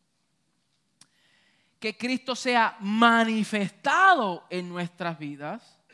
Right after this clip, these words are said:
para que Él sea magnificado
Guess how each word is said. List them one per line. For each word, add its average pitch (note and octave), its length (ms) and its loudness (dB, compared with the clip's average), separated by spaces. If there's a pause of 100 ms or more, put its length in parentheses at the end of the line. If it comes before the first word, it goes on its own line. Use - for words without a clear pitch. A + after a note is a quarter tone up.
(1400)
para F#3 340 -2
que F#3 280 -6
Él A3 100 -2
sea A3 640 -4 (480)
magnificado F3 1900 0